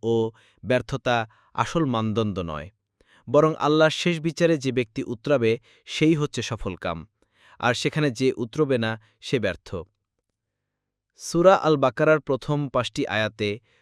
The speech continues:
কোরআনকে হিদায়াত বা পথপ্রদর্শনের গ্রন্থরূপে ঘোষণা করে সকল সন্দেহ ও সংশয়ের ঊর্ধ্বে স্থান দেওয়ার পরে সে সমস্ত ভাগ্যবান ব্যক্তিদের কথা উল্লেখ করা হয়েছে যারা এর হেদায়েতে পরিপূর্ণভাবে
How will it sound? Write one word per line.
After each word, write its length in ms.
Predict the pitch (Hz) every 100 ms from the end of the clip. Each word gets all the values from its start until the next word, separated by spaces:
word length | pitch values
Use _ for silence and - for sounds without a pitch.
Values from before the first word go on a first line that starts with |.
| _
কোরআনকে 560 | - 139 - 156 143 143
হিদায়াত 420 | 101 113 143 135 107
বা 160 | 98
পথপ্রদর্শনের 800 | 95 117 117 127 127 123 135 131
গ্রন্থরূপে 680 | 95 113 135 - 139 123 117
ঘোষণা 360 | 92 104 135 107
করে 320 | 98 92 98 - _ - -
সকল 380 | - 151 165
সন্দেহ 520 | 151 - 151 156 165 170
ও 260 | 156 123
সংশয়ের 480 | - 139 143 - 143 -
ঊর্ধ্বে 520 | 123 113 - 147 151 - _ _
স্থান 420 | - - 139 151 143
দেওয়ার 220 | 127 107
পরে 380 | 104 95 101 120 _ _ _ _ _ _ _ _ -
সে 180 | -
সমস্ত 400 | 147 160 160 -
ভাগ্যবান 500 | 139 98 120 135 143
ব্যক্তিদের 420 | 131 120 135 120 117
কথা 200 | 120 139
উল্লেখ 380 | 113 123 135
করা 200 | - 135
হয়েছে 520 | 123 135 127 - 139 151 _ - - -
যারা 260 | 95 120 117
এর 200 | 113 98
হেদায়েতে 500 | 107 113 127 123 127
পরিপূর্ণভাবে 920 | - 127 127 156 175 170 123 101